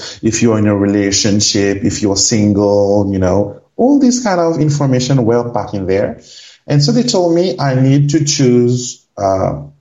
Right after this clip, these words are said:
if I will agree to only make the book and not the tech.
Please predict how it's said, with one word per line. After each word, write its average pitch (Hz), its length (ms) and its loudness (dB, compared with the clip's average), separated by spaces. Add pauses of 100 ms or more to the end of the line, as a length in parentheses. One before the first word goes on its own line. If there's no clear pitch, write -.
(100)
if 147 140 0
I 165 100 0
will 180 200 0
agree 131 420 -2
to 117 440 -2
only 123 340 2
make 104 220 0
the 104 80 -2
book 104 420 -2
and 104 140 0
not 85 160 -2
the 87 80 -2
tech. 76 540 -6